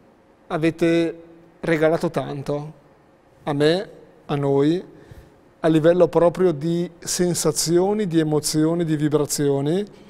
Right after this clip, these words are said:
e avete donato il, il momento di fermo, che è determinante.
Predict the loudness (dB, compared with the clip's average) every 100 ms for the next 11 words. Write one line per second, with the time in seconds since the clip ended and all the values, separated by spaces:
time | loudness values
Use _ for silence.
0 | -20 -20 -20 -20 _ _ _ 2 4 6
1 | 4 2 -2 0 2 0 0 0 0 -2
2 | 0 2 2 2 -4 -14 -20 -20 -20 _
3 | _ _ _ _ _ _ _ _ _ -6
4 | -2 0 4 4 4 0 -6 -12 -20 -20
5 | _ _ _ _ _ _ _ _ _ _
6 | _ _ -6 0 0 2 0 -2 -2 -2
7 | 0 -2 -2 -2 -2 -4 -10 -20 -20 _
8 | _ _ _ _ _ _ _ _ -20 -4
9 | 2 2 2 -2 -6 -6 -14 -20 _ _
10 | _ _ _ _ _ _ _ _ _ _
11 | _ _ -2 -2 0 0 0 0 -2 -2
12 | -4 -2 -2 -2 -10